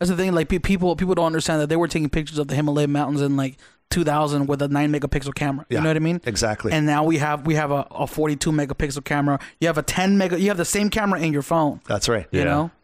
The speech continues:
Speaker 2: And, well, the thing is, you know, to get back to your question, I, I realized that that was kind of my unfair advantage 'cause I would, I stumbled through it long enough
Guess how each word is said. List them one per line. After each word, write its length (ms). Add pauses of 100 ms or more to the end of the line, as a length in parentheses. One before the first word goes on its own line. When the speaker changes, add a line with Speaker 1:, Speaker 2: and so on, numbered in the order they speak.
(120)
Speaker 2:
And, 100
well, 220
the 120
thing 200
is, 160
you 100
know, 120
to 60
get 120
back 160
to 60
your 100
question, 500 (480)
I, 160 (140)
I 80
realized 420
that 80
that 140
was 100
kind 160
of 60
my 100
unfair 340
advantage 440
'cause 140
I 120
would, 260 (400)
I 60
stumbled 540
through 180
it 160
long 240
enough 480